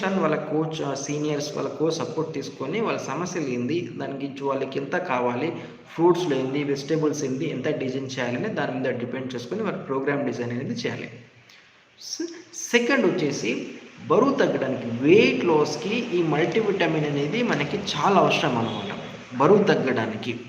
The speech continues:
కాబట్టి మనం తినే, ఇప్పుడు ఎగ్జాంపుల్ కొంతమంది స్మోక్ చేస్తారు, పాను, గుట్కా, టొబాకో, పొల్యూషన్, రకరకాల పెస్టిసైడ్స్ ఫుడ్ తింటుంటారు.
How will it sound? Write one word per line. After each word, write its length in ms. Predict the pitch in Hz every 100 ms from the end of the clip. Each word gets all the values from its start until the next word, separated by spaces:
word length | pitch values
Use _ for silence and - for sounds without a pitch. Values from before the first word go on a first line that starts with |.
| - - - - -
కాబట్టి 460 | 120 117 - 233
మనం 280 | 233 175 175
తినే, 220 | 160 175
ఇప్పుడు 220 | 165 160
ఎగ్జాంపుల్ 400 | 139 135 143 156
కొంతమంది 360 | 151 131 135 135
స్మోక్ 420 | - 160 160 156
చేస్తారు, 460 | 139 - 131 127 131
పాను, 460 | 135 131 127 131 127
గుట్కా, 320 | 131 - 135
టొబాకో, 640 | 127 131 131 127 131 131 131
పొల్యూషన్, 440 | 135 139 - 127 139
రకరకాల 500 | 160 160 156 160 156
పెస్టిసైడ్స్ 500 | 151 - 147 139 180
ఫుడ్ 120 | 170
తింటుంటారు. 400 | 147 120 156